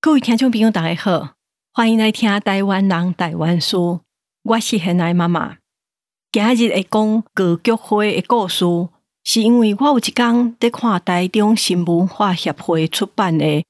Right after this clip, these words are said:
《二七部队》的册的时阵，头尾啊，伊写着“二七部队成员”的名单，我雄雄看会着歌剧会这个名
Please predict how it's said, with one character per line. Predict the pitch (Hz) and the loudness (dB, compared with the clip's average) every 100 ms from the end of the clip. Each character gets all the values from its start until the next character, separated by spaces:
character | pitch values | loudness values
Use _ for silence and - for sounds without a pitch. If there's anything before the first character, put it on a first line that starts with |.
| - | -4
《二 | 180 165 - | 0 -2 0
七 | - | -4
部 | - 170 165 | -2 -4 -6
队》 | - 180 165 | -2 0 0
的 | 160 | -2
册 | - 165 | -4 -2
的 | 151 | 0
时 | 156 156 | 0 -2
阵， | 147 147 127 - _ _ _ _ _ | -2 -2 -2 -4 _ _ _ _ _
头 | - 185 165 | -4 -2 0
尾 | 196 240 | 2 2
啊， | 262 175 - _ _ | 2 -2 -6 _ _
伊 | - | -6
写 | 196 - 214 | -4 0 0
着 | 226 180 - 170 _ _ - 175 | 2 0 0 -8 _ _ -10 0
“二 | 190 165 | 0 2
七 | - | 0
部 | 269 - 214 | -2 0 -2
队 | 165 208 208 | 0 0 2
成 | 202 - 202 202 | 0 0 2 4
员” | 180 147 139 | 2 2 0
的 | 202 | 2
名 | 202 202 180 - | 4 4 0 0
单， | 208 202 220 202 _ _ _ _ | 0 0 -2 -4 _ _ _ _
我 | 247 | -2
雄 | 262 214 214 | 0 2 4
雄 | 196 165 | 4 0
看 | - - 254 | -4 -2 0
会 | 202 160 | 2 2
着 | 170 147 - - | 0 0 -2 -6
歌 | - 185 | -2 0
剧 | 165 196 | 0 -2
会 | 185 185 175 | 0 -2 0
这 | 185 | 0
个 | 156 | 2
名 | 139 87 | 0 0